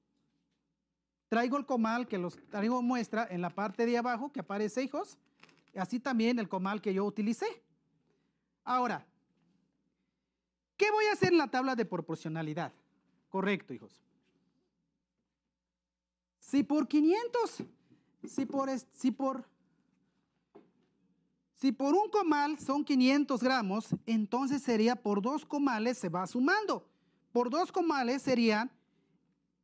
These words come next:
mil gramos. Por tres comales sería mil quinientos gramos. Por cuatro serían dos mil gramos.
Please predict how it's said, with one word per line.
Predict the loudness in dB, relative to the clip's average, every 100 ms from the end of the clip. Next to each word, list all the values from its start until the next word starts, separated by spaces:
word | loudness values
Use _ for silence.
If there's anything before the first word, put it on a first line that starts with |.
| _ _ -12
mil | -8 -2
gramos. | 0 2 0 -2 -6 _ _ _ _ _ _ _ _ _
Por | -4 -2
tres | 0 0 0
comales | 0 2 2 2 0 -4 -20 _ _ _
sería | -2 2 4 4 4 0 -6 _ _ _ _ _ _ _ _ _ _ _ _ _ _ _ _ _ 0
mil | 2 2 0
quinientos | -4 -2 -2 -4 -4 -6 -6 -14 _ _
gramos. | -4 -2 0 0 -2 -4 _ _ _ -4
Por | -4 -2
cuatro | 0 0 2 -2 -2 -6 _ _ _ _ _
serían | -8 -4 -2 -2
dos | 0 0
mil | 0 0 0
gramos. | 0 0 0 0 -2 -8